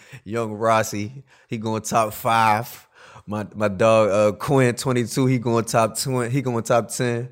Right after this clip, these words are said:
Uh, man, the coach, man, the whole organization, man, I got nothing but love for just, just Oseg. Um, I believe in,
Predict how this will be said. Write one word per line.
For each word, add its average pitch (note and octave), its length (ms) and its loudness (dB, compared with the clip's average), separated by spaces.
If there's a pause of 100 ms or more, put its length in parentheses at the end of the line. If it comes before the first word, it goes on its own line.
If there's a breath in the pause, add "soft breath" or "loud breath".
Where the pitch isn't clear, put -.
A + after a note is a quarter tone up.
(400 loud breath)
Uh, G2 540 0
man, G#2 220 -6
the G2+ 80 -6
coach, A2+ 440 -4
man, A2+ 200 -4
the G#2 80 -6
whole A#2 240 0
organization, G#2+ 800 -4
man, G#2 360 -8 (180 soft breath)
I - 60 -18
got G2 220 -6
nothing G#2+ 240 -4
but G2 100 -6
love G#2 280 -2
for F#2 200 -8
just, F#2+ 340 -12 (240 loud breath)
just G#2 220 -6
Oseg. A#2 800 0 (500 loud breath)
Um, F#2+ 560 -6 (140)
I B2 100 2
believe A#2+ 460 0
in, A2 320 -4